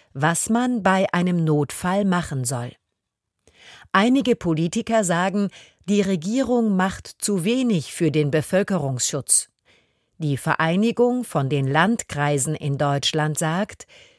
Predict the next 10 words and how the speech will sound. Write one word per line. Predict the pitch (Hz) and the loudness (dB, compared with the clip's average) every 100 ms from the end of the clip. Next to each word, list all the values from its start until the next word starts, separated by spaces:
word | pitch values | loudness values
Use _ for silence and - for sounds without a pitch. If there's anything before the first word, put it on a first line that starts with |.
| _ _ | _ _
viele | - - 262 262 | -6 0 4 4
Landkreise | 226 165 202 - - 214 214 185 214 - - | 4 2 0 -4 -2 0 0 2 0 -2 -6
haben | 160 185 180 196 | -2 -2 0 -4
Probleme | - 151 127 151 165 226 247 | -2 -2 0 0 0 0 -2
bei | 190 170 196 | -2 0 0
einem | 185 185 180 | -2 -2 0
längeren | 160 165 226 202 202 - | 2 2 0 0 -2 -2
Ausfall | - 170 185 - 165 147 | 0 0 0 -2 -2 -2
von | 143 165 165 | -2 -4 -4
Strom. | - - 208 180 123 | -6 0 2 2 0